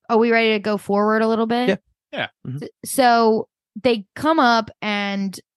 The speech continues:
Speaker 1: Todd's walking them back to their rooms. They have to stay in their rooms. They have to give up all their electronics. I'm like, "Todd is so sketchy. You're giving him all of your belongings. That sucks." To clarify something, Darby says, "Oh, I don't have my ring," 'cause they took it last episode.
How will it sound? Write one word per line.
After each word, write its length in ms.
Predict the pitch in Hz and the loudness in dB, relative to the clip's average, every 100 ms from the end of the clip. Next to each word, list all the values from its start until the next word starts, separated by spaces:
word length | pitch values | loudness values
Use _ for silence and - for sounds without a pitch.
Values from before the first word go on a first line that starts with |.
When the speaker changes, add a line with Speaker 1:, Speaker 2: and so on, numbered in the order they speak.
| _ _ _ - | _ _ _ -10
Speaker 1:
Todd's 340 | - 226 226 | 0 2 2
walking 340 | 214 214 226 214 | 2 2 2 -2
them 180 | 202 | 0
back 180 | 190 190 | 0 0
to 80 | - | -2
their 140 | 196 196 | -4 0
rooms. 500 | 302 320 311 - - | 0 0 0 -6 -8
They 120 | 220 | -2
have 180 | 196 226 | 0 0
to 80 | 240 | 0
stay 140 | - | 0
in 60 | 214 | 0
their 100 | 208 | 0
rooms. 140 | 196 | -2
They 60 | 202 | -4
have 80 | 220 | -6
to 60 | |
give 160 | - 247 | -6 -4
up 160 | 226 - | -4 -2
all 240 | 202 226 | 2 4
their 140 | 294 349 | 4 4
electronics. 640 | 330 285 - 175 151 156 | 2 2 -2 -2 -4 -6
I'm 80 | 220 | -6
like, 180 | 208 190 _ _ | -6 -8 _ _
"Todd 240 | - 208 285 | 2 4 4
is 120 | 320 | 2
so 180 | 220 220 | 2 2
sketchy. 420 | - 185 175 196 | 0 -6 -6 -6
You're 100 | 196 | -2
giving 280 | 233 247 262 | 0 0 -2
him 180 | 254 220 - | -2 -4 0
all 260 | 196 208 247 | 2 4 4
of 140 | 262 | 2
your 120 | 294 | 0
belongings. 560 | 269 214 180 185 185 170 | 0 0 -2 -4 -6 -4
That 200 | 190 - | -6 -6
sucks." 460 | - 190 180 - - - _ _ _ _ _ _ _ - | -2 0 0 -4 -18 -20 _ _ _ _ _ _ _ -6
To 100 | 262 | -4
clarify 520 | 269 254 254 240 208 | 2 2 2 2 0
something, 720 | 190 196 185 190 180 180 180 - _ _ _ 202 | 0 -4 -4 -4 -2 -6 -10 -16 _ _ _ -8
Darby 340 | 196 214 214 | 0 2 2
says, 420 | 214 - 190 190 180 - | 0 2 2 0 -2 0
"Oh, 140 | 214 | 2
I 80 | 202 | 4
don't 160 | 196 | 2
have 160 | 185 170 | 0 -2
my 140 | 180 | -4
ring," 360 | 185 294 254 190 | -2 0 0 0
'cause 140 | 180 | -4
they 140 | 175 180 | -4 -4
took 200 | 202 185 | -4 -2
it 280 | 175 170 _ - | -4 -6 _ -8
last 320 | 180 175 - | -6 -6 -6
episode. 480 | 170 175 - - | -6 -8 -10 -16